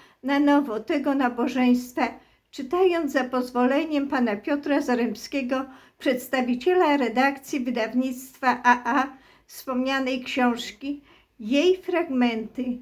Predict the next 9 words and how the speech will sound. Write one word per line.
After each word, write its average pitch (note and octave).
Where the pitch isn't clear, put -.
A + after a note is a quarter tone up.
na B3
kanale A#3+
Jezusa, A3
pozwólcie G#3
ukochać A#3
się B3+
Bogu. A#3+
Serdecznie E4
dziękuję B3+